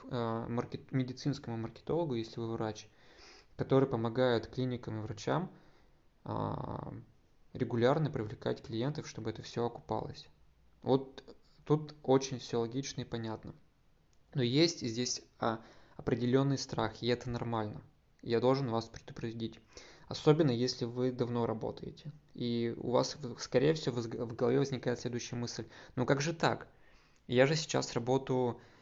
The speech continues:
и по, э, по, с запросами по депрессиям, и с запросами по самооценке, и третье, десятое. И если я выберу узкий сегмент, то ко мне и тени перестанут ходить,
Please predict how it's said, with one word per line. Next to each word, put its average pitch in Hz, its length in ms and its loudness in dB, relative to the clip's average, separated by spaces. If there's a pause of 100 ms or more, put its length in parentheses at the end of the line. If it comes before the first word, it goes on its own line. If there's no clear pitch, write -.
(220)
и 139 320 6
по, 120 600 0 (120)
э, - 80 -10 (140)
по, 123 140 -4
с 113 120 -6
запросами 127 680 2 (240)
по 123 160 2
депрессиям, 117 800 -4 (100)
и 123 220 -2
с 117 80 -6
запросами 127 580 -4 (280)
по 127 260 2
самооценке, 127 880 -4
и 117 400 -4 (420)
третье, 131 360 4
десятое. 123 600 -4 (300)
И 117 80 0
если 147 320 4
я 135 80 4
выберу 135 320 4
узкий 135 240 -4
сегмент, 123 420 -2
то 123 100 -2
ко - 120 -6
мне 127 340 4
и - 120 -6 (420)
тени 143 200 4 (240)
перестанут 113 460 -4
ходить, 110 400 -8